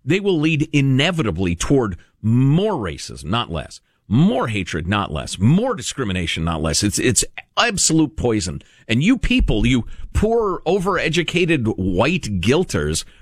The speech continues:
are drinking the poison. You're gonna be part of the, the cause of terrible things in the future. Just one more note,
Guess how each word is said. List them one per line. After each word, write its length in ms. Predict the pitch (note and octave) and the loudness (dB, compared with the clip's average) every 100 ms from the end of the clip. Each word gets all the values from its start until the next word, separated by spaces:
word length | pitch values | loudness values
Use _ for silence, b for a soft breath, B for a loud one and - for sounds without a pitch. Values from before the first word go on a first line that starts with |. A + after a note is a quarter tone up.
| b | b
are 120 | A#2+ | 0
drinking 500 | - G3 E4 - A#2+ | 2 2 2 0 0
the 80 | F2+ | 0
poison. 500 | - E2 D2 D#2+ E2+ | 0 0 0 0 2
You're 140 | D3+ | 2
gonna 140 | G3 | 2
be 120 | F#3 F3+ | 2 0
part 280 | - F#3 | 0 -2
of 60 | G#3 | 0
the, 120 | F#3+ | -2
the 240 | D3+ - D3 | -2 -2 -2
cause 380 | - C3+ F#3+ | 0 -2 0
of 120 | D3 A2+ | -2 -2
terrible 380 | - F#3+ F3+ | -2 0 0
things 240 | E3+ F3 C#3+ | 0 0 2
in 80 | A#2+ | 0
the 60 | |
future. 460 | - F#3 F#3+ - - b b b b | 0 0 0 -2 -8 b b b b
Just 180 | G3+ - | 0 2
one 240 | C#4 F4+ | 0 2
more 220 | C4+ G3 | 2 2
note, 500 | B2 G2+ A2 G2 E2 | 2 2 2 0 -4